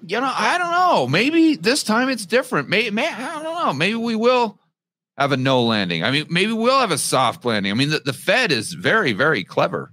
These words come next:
That is for sure. And this time they're gonna pull it off.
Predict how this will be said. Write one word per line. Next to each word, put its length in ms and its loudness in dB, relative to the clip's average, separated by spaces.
That 180 -2
is 100 -6
for 120 -18
sure. 360 -6
And 140 0
this 200 0
time 300 0
they're 100 0
gonna 200 0
pull 240 2
it 60 2
off. 380 0